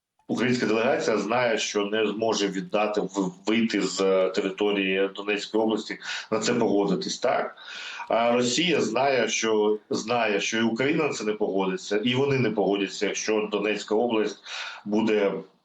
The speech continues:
е, залишки Донецької області будуть не передані Росії. Е, і знаючи це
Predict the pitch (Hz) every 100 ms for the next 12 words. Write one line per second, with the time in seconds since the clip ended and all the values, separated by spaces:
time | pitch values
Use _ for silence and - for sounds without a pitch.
0 | _ _ _ _ - 117 107 104 98 95
1 | - 110 113 107 - 101 101 104 - 117
2 | 120 101 104 95 107 104 110 107 110 107
3 | 104 101 101 101 - - 98 87 85 -
4 | - - - - - - - - - -
5 | 120 147 170 170 175 170 - 247 - -